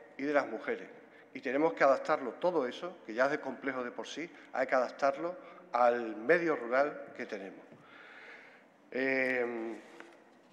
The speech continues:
aunque me hubiera gustado que, que el balance de un año fuera mucho más, más amplio, más positivo, y hubiera,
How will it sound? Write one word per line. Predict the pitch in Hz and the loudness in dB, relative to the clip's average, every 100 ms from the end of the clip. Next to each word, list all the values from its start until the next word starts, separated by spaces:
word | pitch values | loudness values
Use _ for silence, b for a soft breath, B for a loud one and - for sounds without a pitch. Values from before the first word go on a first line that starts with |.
| _ _ _ _ _ - - - - - - - | _ _ _ _ _ -20 -20 -20 -20 -20 -16 -8
aunque | 123 | 0
me | 127 | 4
hubiera | 139 156 | 10 10
gustado | 160 156 175 | 12 12 10
que, | 170 151 147 135 131 123 | 12 10 10 10 8 4
que | 135 | 6
el | |
balance | 135 135 147 - | 10 10 10 8
de | 151 | 6
un | 143 147 | 6 6
año | 156 143 | 6 4
fuera | 147 135 | 2 4
mucho | 131 131 143 | 2 0 -4
más, | 131 135 131 123 123 120 120 - - - - - - - - - _ - | 2 6 8 8 6 4 -2 -8 -14 -20 -20 -20 -20 -20 -20 -20 _ -8
más | 123 117 131 | -2 0 2
amplio, | 143 127 139 | 2 0 -2
más | 143 123 | 0 -2
positivo, | 123 - 113 143 139 127 | -4 -8 -6 -4 -2 -4
y | 120 | -6
hubiera, | 107 117 123 123 120 117 113 113 113 | -6 -2 4 6 8 6 2 -2 -6